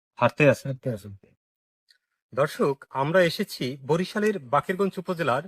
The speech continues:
Speaker 1: রঙ্গছিরি ইউনিয়নের নন্দপাড়া গ্রামে। আর যে স্থানটিতে এখন দাঁড়িয়ে আছি, এই সময়টা নিয়ে অনেক রকমের লোককথা প্রচলিত রয়েছে। তবে তার সত্যতা বা মিথ্যা কিনা, সেটা আমার জানা নেই, সেটা এই এলাকার মানুষ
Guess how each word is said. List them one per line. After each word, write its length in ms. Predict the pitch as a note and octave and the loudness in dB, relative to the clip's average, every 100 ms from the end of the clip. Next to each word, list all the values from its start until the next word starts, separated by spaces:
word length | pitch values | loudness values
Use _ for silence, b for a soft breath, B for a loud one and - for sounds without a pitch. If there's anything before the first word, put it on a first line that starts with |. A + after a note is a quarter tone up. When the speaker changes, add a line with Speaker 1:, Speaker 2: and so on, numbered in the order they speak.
| - _ _ - | -10 _ _ -2
Speaker 1:
রঙ্গছিরি 480 | B2 E3+ F#3+ - G3 | 2 2 0 -2 0
ইউনিয়নের 400 | F3+ E3+ D#3 B2 - | 2 2 0 -2 -4
নন্দপাড়া 480 | B2+ D3 D3+ A#2+ A2 | -2 -2 -2 -4 -4
গ্রামে। 320 | A2+ A2+ F#2 _ _ _ _ _ | -2 -2 -4 _ _ _ _ _
আর 140 | B2 B2 | -2 -2
যে 240 | A2+ F#3 | 2 0
স্থানটিতে 680 | - F#3+ F#3+ G3+ - B2+ C3+ | 2 2 2 0 -2 -2 -2
এখন 260 | C#3 D3+ D#3 | -6 -4 0
দাঁড়িয়ে 280 | C3 D#3+ F#3 | 2 4 2
আছি, 360 | F3 E3 - F3 _ _ _ - | 2 -2 -4 -8 _ _ _ -4
এই 160 | F3+ | -2
সময়টা 420 | - D3+ E3 F#3+ | 0 2 2 2
নিয়ে 300 | G#3 G3+ B2 - | 0 0 -2 -2
অনেক 280 | D3+ F3+ F#3 | -2 -2 0
রকমের 480 | F#3 G#3+ D#3 A2+ A2 | 0 0 -2 -2 -2
লোককথা 500 | E3 F3+ F3 - A#2 | -4 -2 -4 -2 -4
প্রচলিত 540 | - F3 E3+ B2+ - | -6 -4 -2 -4 -6
রয়েছে। 400 | A2+ C3+ - F#2+ _ _ _ _ _ - | -4 -4 -4 -20 _ _ _ _ _ 4
তবে 320 | F#3 C#3+ F3 _ _ - | 4 4 0 _ _ -4
তার 120 | C#3 | -2
সত্যতা 680 | - F#3 - G3 G3 G3+ - _ - | 0 -4 -2 0 2 0 -6 _ -8
বা 300 | A#2 B2 A#2 C3 | -2 -2 -2 -2
মিথ্যা 360 | F#3+ - G3 | -2 2 0
কিনা, 300 | G#3 G3+ G#3 - | 2 0 0 -2
সেটা 280 | - D#3 | -4 0
আমার 320 | B2 C#3 E3 C3+ | 2 4 2 2
জানা 260 | A#2+ C3 | 2 2
নেই, 160 | D3 F3+ | -2 -4
সেটা 320 | - C3 B2+ | -6 -4 -2
এই 200 | B2+ D3 | -2 -4
এলাকার 380 | - F3 F3 C3+ | 2 2 2 -2
মানুষ 420 | A#2+ C#3 G3 - | 0 -2 -4 -8